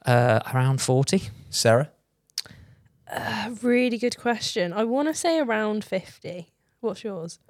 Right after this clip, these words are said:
Speaker 2: About forty-seven, forty-eight.
Speaker 3: Oh no, I can't have the highest one, can I?
Speaker 1: Oh, she's g-, it's, it's not a competition.
Speaker 3: <laughs> I'm frantically looking in my
Speaker 1: That'll, that'll, <laughs> that'll help your heart rate.
Speaker 3: <laughs>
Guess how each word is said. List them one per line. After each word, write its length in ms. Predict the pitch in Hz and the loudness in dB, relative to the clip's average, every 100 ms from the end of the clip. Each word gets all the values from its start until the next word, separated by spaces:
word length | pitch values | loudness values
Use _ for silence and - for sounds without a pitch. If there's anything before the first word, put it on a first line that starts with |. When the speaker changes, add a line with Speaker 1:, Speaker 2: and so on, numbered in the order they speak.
| _ | _
Speaker 2:
About 320 | 101 98 101 | -6 0 0
forty-seven, 1300 | - - 104 92 - 95 87 - _ - - 101 95 | 0 -4 -4 -4 -4 -4 -4 -10 _ -6 -4 -2 -4
forty-eight. 680 | 90 92 87 90 85 82 - | -6 -8 -8 -8 -10 -10 -10
Speaker 3:
Oh 160 | 254 247 | -4 -2
no, 400 | 196 190 160 151 | -2 -2 -4 -6
I 80 | - | -10
can't 260 | - 190 185 | -8 -8 -8
have 120 | 170 | -12
the 180 | 123 - - | -14 -16 -20
highest 500 | - - - 143 - | -20 -20 -20 -16 -14
one, 160 | - 139 | -14 -16
can 180 | - 214 | -12 -8
I? 200 | 359 440 _ _ _ _ - | -8 -10 _ _ _ _ -2
Speaker 1:
Oh, 180 | 127 - _ | -2 -2 _
she's 200 | - 127 | -6 -6
g-, 100 | 117 | -2
it's, 140 | - 120 | -2 0
it's 160 | - 147 | 0 0
not 80 | 226 | -2
a 140 | - | 0
competition. 360 | 240 269 - 233 | 6 6 6 4
Speaker 3:
<laughs> 20 | |
I'm 440 | - 302 - 311 277 | 4 6 6 4 0
frantically 600 | - 240 247 247 208 202 | 0 2 2 0 0 -4
looking 280 | 196 - 180 | -4 -6 -6
in 100 | 175 | -4
my 180 | 175 170 _ - | -6 -8 _ -2
Speaker 1:
That'll, 240 | 151 - | 2 4
that'll, 280 | 135 - - | 4 4 8
<laughs> 160 | 135 - | 10 10
that'll 200 | 170 156 | 10 8
help 180 | 139 139 | 8 10
your 80 | 120 | 10
heart 220 | 147 135 | 10 10
rate. 180 | 139 151 - - 587 659 659 | 8 6 -2 -8 -6 -6 -2
Speaker 3:
<laughs> 100 | - | -2